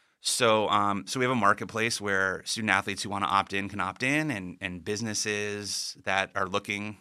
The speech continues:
for someone can, can check it out, and kind of that connection can happen. You know, a lot of our kind of deals right now are, are pretty small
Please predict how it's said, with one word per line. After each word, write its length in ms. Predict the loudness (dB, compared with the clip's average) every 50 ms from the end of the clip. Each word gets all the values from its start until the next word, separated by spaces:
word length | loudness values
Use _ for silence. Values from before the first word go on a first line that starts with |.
| _ _ _
for 160 | -4 -4 -2
someone 580 | 2 2 2 2 2 0 0 0 -2 -4 -10 -8
can, 200 | -6 -6 -4 -4
can 200 | -4 -6 -6 -4
check 260 | 0 0 0 0 0
it 80 | 0 2
out, 340 | 2 2 2 2 0 0 0
and 280 | -2 -4 -4 -10 -8
kind 180 | -6 -4 -4 -4
of 80 | -2
that 180 | -2 -2 -4 -4
connection 420 | -8 -10 -10 -8 -10 -10 -12 -14
can 140 | -14 -14 -8
happen. 400 | -6 -6 -4 -4 -6 -8 -8 -10 _ _ _ _ _ _ _ _ _ _ _ _ _ _ -4
You 100 | -2 0
know, 120 | 2 4
a 60 | 4 4
lot 220 | 4 4 4 2
of 120 | 2 0 0
our 300 | -2 0 0 0 0 -2
kind 240 | -6 -10 -10 -10 -10
of 80 | -10
deals 400 | -10 -8 -8 -8 -8 -8 -8 -4
right 180 | -4 -4 -4 -2
now 300 | -2 0 0 0 0 -2
are, 160 | -4 -6 -4 -6
are 80 | -4
pretty 220 | -4 -4 -4 -4 -4
small 300 | -4 -6 -8 -12 -16